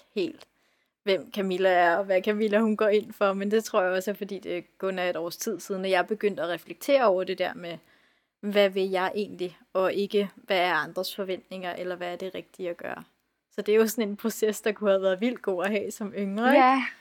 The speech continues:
Speaker 2: det er med at tage tyren ved hornene i, i en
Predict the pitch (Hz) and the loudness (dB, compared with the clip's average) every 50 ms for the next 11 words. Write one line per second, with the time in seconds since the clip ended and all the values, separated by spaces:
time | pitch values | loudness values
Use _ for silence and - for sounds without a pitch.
0 | 285 _ - 226 220 220 220 226 233 233 - 233 214 202 196 190 - - _ _ | -18 _ -2 0 2 4 4 4 4 2 0 0 0 0 0 -2 -6 -12 _ _
1 | - - 240 214 226 226 214 185 208 214 190 - 202 220 214 208 202 190 185 190 | -2 0 2 2 2 0 0 0 2 2 2 4 2 2 0 0 0 0 0 0
2 | 185 190 - _ _ _ _ _ _ - 208 202 196 185 | -2 -4 -6 _ _ _ _ _ _ -4 -2 -2 -2 -2